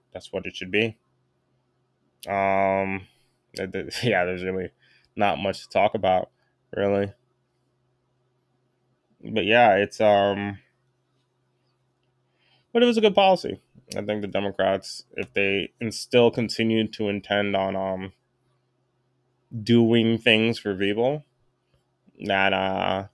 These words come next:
they, they can completely wash Republicans. 'Cause something that needs to be noted is that the Republicans are running on nothing. You know, culture war stuff with no policies behind it is nothing.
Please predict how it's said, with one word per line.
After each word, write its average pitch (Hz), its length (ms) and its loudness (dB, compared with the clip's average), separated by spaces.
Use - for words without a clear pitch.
they, 87 300 -6
they 87 100 0
can 104 160 -10
completely 107 300 -4
wash 107 260 2
Republicans. 113 500 -2
'Cause 101 160 -8
something 156 260 -2
that 147 100 0
needs 135 160 -2
to 120 60 -4
be 110 120 -2
noted 110 320 0
is 95 140 -2
that 95 100 -4
the 98 80 -4
Republicans 127 440 -2
are 107 60 0
running 107 220 2
on 95 160 -4
nothing. 95 420 0
You 110 80 0
know, 104 320 2
culture 143 280 0
war 151 180 0
stuff 120 440 -2
with 98 120 -8
no 104 180 0
policies 113 560 2
behind 98 400 -2
it 95 260 -2
is 95 280 -6
nothing. 95 480 -4